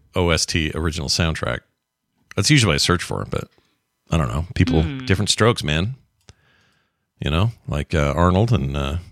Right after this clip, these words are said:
Speaker 2: <laughs>
Speaker 1: brother. Uh, thank you for that. And I didn't get a name on that, so sorry, no name, but, uh, you're, you're awesome. Thanks for the text. And finally, one more.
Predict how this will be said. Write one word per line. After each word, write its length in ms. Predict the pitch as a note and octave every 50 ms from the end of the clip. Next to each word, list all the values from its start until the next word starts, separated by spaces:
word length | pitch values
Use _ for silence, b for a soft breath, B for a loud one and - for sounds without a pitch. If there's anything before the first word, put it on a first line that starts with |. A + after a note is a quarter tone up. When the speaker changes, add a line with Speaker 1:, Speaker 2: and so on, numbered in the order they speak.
| - _ _ _ _
Speaker 2:
<laughs> 400 | - A3 - - - - - -
Speaker 1:
brother. 300 | - E2 E2+ G2 B2 - - - - - - - - - B B B B B B B B B B B B B B B B B -
Uh, 480 | A2 C3 C#3 C#3 C#3+ C#3 C3+ C3+ C3+ B2+
thank 240 | - D#3 C#3+ C3+ -
you 60 | B2+
for 40 | B2+
that. 280 | C3 D3 F#3 G3 - _ _ _ -
And 340 | B2 C3 C3+ C3+ C3+ C3
I 60 | C3 C3+
didn't 140 | D3 D3+
get 100 | C3 C3
a 60 | B2+ A#2+
name 200 | A#2+ A#2 G#2+ F#2+
on 80 | F2
that, 180 | D#2+ D2+ D#2 -
so 140 | - - E2
sorry, 320 | - - G2 F#2+ F#2+ F2+
no 140 | E2+ F2 E2+
name, 280 | D#2+ D#2 D#2 D2+ D2+
but, 240 | C#2+ C#2+ - - -
uh, 200 | D#2 C#2+ C#2+ C#2+
you're, 320 | C#2+ C#2 C#2+ C#2+ C#2 C#2 -
you're 160 | - D2+ C2+ B1
awesome. 240 | A1+ - - C2+
Thanks 200 | - - C#2 -
for 80 | - -
the 80 | F2 -
text. 300 | - F2 E2 - - F2+
And 100 | E2 -
finally, 420 | - - D#3 E3+ D#3+ B2+ G2 F2
one 300 | E2 E2+ A2 C3 D3 D#3
more. 320 | D3 C#3 A#2+ G2 D#2 E2